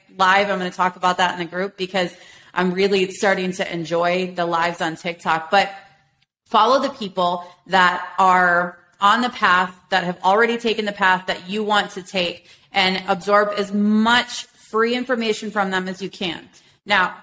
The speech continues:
when you feel like you've tapped out the free information,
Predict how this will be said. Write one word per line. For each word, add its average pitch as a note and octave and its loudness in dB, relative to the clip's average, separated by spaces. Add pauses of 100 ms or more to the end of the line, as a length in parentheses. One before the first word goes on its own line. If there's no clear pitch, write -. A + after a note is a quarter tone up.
(120)
when G#3 0
you G#3+ 0
feel G#3 0
like A#3 0
you've A#3 -8
tapped G#3+ 0
out G#3 2
the F#3+ -2
free G#3 -4
information, G3+ -4